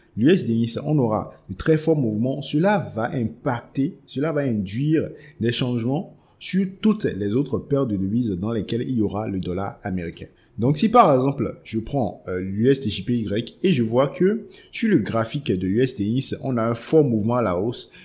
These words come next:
je vais forcément également remarquer sur le graphique de l'U S T J P Y qu'on a un fort mouvement à la hausse. Parce que dans l'U S T J P Y,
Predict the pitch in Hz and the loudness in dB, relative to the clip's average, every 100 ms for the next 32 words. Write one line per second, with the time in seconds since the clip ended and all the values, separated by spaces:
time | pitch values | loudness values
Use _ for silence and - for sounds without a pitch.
0 | - - 123 123 143 180 - 151 113 110 | -10 0 0 2 2 2 0 2 2 0
1 | 113 123 127 110 107 113 113 104 101 95 | -4 -4 -2 -2 -2 -2 -4 -4 -4 -4
2 | 95 95 127 - - _ - 185 127 98 | -6 -4 -6 -6 -14 _ -4 2 4 4
3 | 101 - - 98 87 95 110 104 85 85 | -2 -4 -2 -2 -2 0 -2 -2 -6 -4
4 | 117 - 98 - - - 120 98 - 127 | -6 -4 -4 -6 -8 -6 -4 -4 -4 -4
5 | 117 - 123 110 98 98 107 - 110 82 | -2 0 0 0 -2 -2 -4 -4 -4 -4
6 | 80 - - - 180 110 110 156 120 113 | -8 -6 -4 -2 -4 -2 -2 -2 -4 -6
7 | 98 127 107 95 - | -4 -6 -4 -6 -6